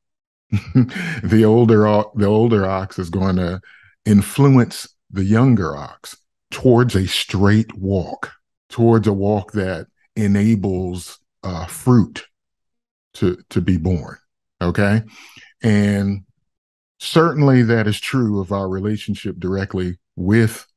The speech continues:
Yehoshua or Jesus, but it is also representative of our relationship to mature with eldership.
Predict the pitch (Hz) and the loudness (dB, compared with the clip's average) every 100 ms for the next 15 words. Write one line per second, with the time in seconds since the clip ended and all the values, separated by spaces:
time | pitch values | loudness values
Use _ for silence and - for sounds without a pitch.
0 | _ 90 92 104 101 - 78 69 85 _ | _ -4 0 2 0 -4 -8 -10 -18 _
1 | 90 85 98 113 92 - - - _ _ | -6 -2 4 4 4 -2 -14 -20 _ _
2 | _ _ _ _ _ _ - 196 185 135 | _ _ _ _ _ _ 2 2 2 2
3 | 101 120 233 214 - 73 78 87 _ _ | 4 4 4 2 -4 -6 -8 -16 _ _
4 | 85 107 117 113 98 107 131 87 76 82 | 0 0 2 2 4 4 4 2 -2 -10
5 | - _ _ _ _ 104 98 101 101 101 | -16 _ _ _ _ -6 -2 0 2 2
6 | 98 92 101 135 - 90 87 - 80 - | 2 2 2 2 0 -4 -4 -8 -10 -12
7 | _ _ - 92 87 - 165 107 78 98 | _ _ -2 0 0 2 4 4 0 -8
8 | _ _ - 98 90 101 101 85 80 - | _ _ -2 0 4 4 2 0 -4 -8
9 | - | -12